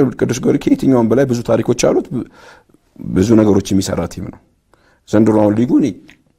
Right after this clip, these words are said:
ትንሽ ጎል የገባበት ቅዱስ ጊዮርጊስ ነው። ብዙ ጎሎች ያገባ ቅዱስ ጊዮርጊስ ነው። ቢጫ እና ቀይ ያላ-፣ ያላየው ትንሽ ቅዱስ ጊዮርጊስ ነው። ዋንጫውን የበላው ቅዱስ ጊዮርጊስ ነው።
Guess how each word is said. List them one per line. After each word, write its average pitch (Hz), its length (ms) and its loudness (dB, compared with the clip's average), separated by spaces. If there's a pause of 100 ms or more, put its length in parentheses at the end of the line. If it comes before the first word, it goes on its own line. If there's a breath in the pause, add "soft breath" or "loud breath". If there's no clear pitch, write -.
(640)
ትንሽ 90 220 0
ጎል 123 160 6
የገባበት 147 600 4
ቅዱስ 131 240 -8
ጊዮርጊስ 143 320 -8
ነው። 139 160 -10 (640 soft breath)
ብዙ 104 240 -4
ጎሎች 147 260 4
ያገባ 147 340 2
ቅዱስ 143 260 -4
ጊዮርጊስ 147 320 -6
ነው። 139 180 -8 (500 loud breath)
ቢጫ 113 220 0 (140)
እና 147 220 6
ቀይ 143 180 2
ያላ-፣ 139 300 6
ያላየው 135 380 4
ትንሽ 135 240 -4 (100)
ቅዱስ 139 240 -8
ጊዮርጊስ 135 340 -8
ነው። 127 160 -10 (1120)
ዋንጫውን 151 460 4
የበላው 139 300 4
ቅዱስ 123 220 -4
ጊዮርጊስ 117 320 -10
ነው። 107 120 -14